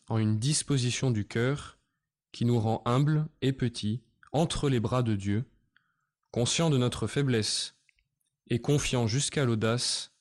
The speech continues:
en sa bonté de Père. La troisième attitude nous est révélée par l'entourage de l'enfant Jésus. Autour de Joseph et Marie,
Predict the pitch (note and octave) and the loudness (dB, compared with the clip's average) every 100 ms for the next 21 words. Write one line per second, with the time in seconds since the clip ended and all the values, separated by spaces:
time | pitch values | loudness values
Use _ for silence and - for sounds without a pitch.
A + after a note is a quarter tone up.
0 | _ B2+ A2 A2 G#2 A#2+ A#2 A#2+ G#2 - | _ -4 -2 -2 0 0 0 -2 -2 -4
1 | F#2+ A2 - _ _ _ - _ _ _ | -6 -8 -16 _ _ _ -20 _ _ _
2 | _ _ _ _ _ _ _ _ _ _ | _ _ _ _ _ _ _ _ _ _
3 | _ _ _ _ _ _ - G2 - B2 | _ _ _ _ _ _ -6 -4 0 2
4 | D3+ C#3 - A2+ - D#3+ C3 A2+ A2+ B2 | 4 2 0 -4 0 2 2 2 2 2
5 | A#2 C3+ C#3+ A2 C3 C3 A#2 C#3+ C#3 A2 | 2 0 0 0 0 0 0 0 0 0
6 | A#2+ A#2 B2+ A2 G#2+ G2 G#2 _ _ _ | 0 0 0 0 -2 -2 -8 _ _ _
7 | _ _ _ _ _ _ _ _ _ _ | _ _ _ _ _ _ _ _ _ _
8 | _ _ _ B2 A#2 E3 C3+ A2+ A#2+ B2+ | _ _ _ -4 0 2 2 2 2 2
9 | C#3 B2 A2+ G#2+ G#2 | 2 0 0 2 0